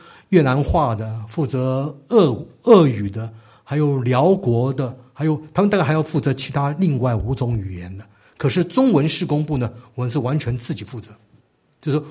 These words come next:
我们负责所有我们自己的行政，我们自己的财务。可是呢，我们可以用，我们很感谢神啊，这，他总裁也很好，我们用所有的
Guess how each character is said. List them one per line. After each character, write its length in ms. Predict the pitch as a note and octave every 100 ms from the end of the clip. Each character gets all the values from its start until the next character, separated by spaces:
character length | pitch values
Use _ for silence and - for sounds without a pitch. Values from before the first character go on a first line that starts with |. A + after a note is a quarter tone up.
| -
我 180 | C#3 D3
们 140 | G3
负 240 | A3+ C4+ G3+
责 240 | - D#3
所 260 | E3 F3 F#3+
有 120 | D#3
我 180 | A#2+ A2
们 100 | C3
自 140 | -
己 140 | A#2 A#2
的 80 |
行 240 | A2+ A2+ A2
政， 200 | C3 A2 - _ _
我 160 | C3 A#2+
们 220 | C3 D#3+
自 240 | C#3+ G3
己 200 | C3+ A2
的 200 | G#2 A#2+ - _
财 220 | - A#2+
务。 320 | C#3+ E3 - - _ _ _ _ _ _ _
可 100 | -
是 140 | D3 A3
呢， 100 | F#3+
我 140 | B2+
们 160 | B2+ E3+
可 160 | -
以 220 | F3 D#3 F#3+
用， 280 | A3 A#2 G#2+ -
我 140 | B2
们 220 | B2+ E3+ E3+
很 140 | E3+
感 180 | F3 A#2
谢 160 | A2+ D#3
神 200 | A#2 C#3
啊， 180 | C#3+ C#3+ _ _
这， 240 | - E3+ E3+ E3
他 120 | E3+
总 200 | E3+ A#2+
裁 140 | D3
也 60 | A#2+
很 80 | A#2+
好， 180 | A#2+ - -
我 100 | D3
们 140 | D3 A3
用 220 | A#3+ F3
所 300 | - E3+ G3
有 200 | B2+ A2+
的 200 | C3+